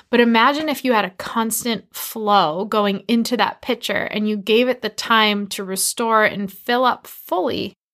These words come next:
and it was just constantly almost like a fountain pouring out onto that plate.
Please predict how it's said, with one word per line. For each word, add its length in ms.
and 140
it 80
was 160
just 240
constantly 720
almost 220
like 100
a 60
fountain 680
pouring 540
out 260
onto 320
that 280
plate. 320